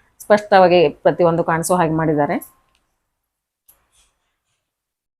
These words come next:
ಈ ಎಲ್ಲ ದಾಸರ ಮಧ್ಯದಲ್ಲಿ ಪಾಂಡುರಂಗ ಮೂರ್ತಿ,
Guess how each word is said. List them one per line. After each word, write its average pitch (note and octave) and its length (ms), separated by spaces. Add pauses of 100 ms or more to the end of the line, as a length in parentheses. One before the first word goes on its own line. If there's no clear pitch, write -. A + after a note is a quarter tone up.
(2000)
ಈ G#3 120
ಎಲ್ಲ A3+ 240 (100)
ದಾಸರ F#3+ 400 (1200)
ಮಧ್ಯದಲ್ಲಿ F3 560 (1160)
ಪಾಂಡುರಂಗ F#3 500
ಮೂರ್ತಿ, D3+ 380